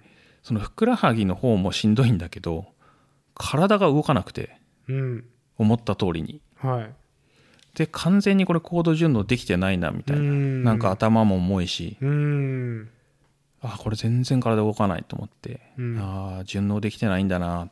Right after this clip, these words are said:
Speaker 1: ていうので、
Speaker 2: うん。
Speaker 1: まあ、ペースも全然上がらず。
Speaker 2: うん。
Speaker 1: っていう感じで、まあ、ぬるぬるぬるぬる進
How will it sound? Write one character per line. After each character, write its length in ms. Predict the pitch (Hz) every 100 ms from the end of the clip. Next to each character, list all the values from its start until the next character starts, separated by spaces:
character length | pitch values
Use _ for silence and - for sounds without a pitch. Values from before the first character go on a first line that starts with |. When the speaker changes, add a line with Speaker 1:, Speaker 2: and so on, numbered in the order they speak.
| -
Speaker 1:
て 80 | -
い 160 | 135
う 40 | 131
の 140 | 113
で、 100 | 113
Speaker 2:
う 20 |
ん。 40 | 123
Speaker 1:
ま 80 | 135
あ、 20 |
ペ 200 | - 143
ー 40 |
ス 120 | 123
も 120 | 98 90
全 260 | 92 92
然 180 | 95 90
上 140 | 90
が 100 | 87
ら 120 | 85 85
ず。 160 | - - -
Speaker 2:
う 60 |
ん。 120 | 127 117
Speaker 1:
っ 40 | - _ _ _ _ _ _ _
て 140 | 104
い 220 | 95 95 90
う 60 |
感 320 | - 95 92
じ 120 | 92 95
で、 160 | 92
ま 140 | 95 98
あ、 40 |
ぬ 160 | 95 101
る 120 | 92
ぬ 120 | 87
る 120 | 87
ぬ 160 | 85 95
る 80 | 95
ぬ 100 | 87
る 120 | 87
進 260 | - -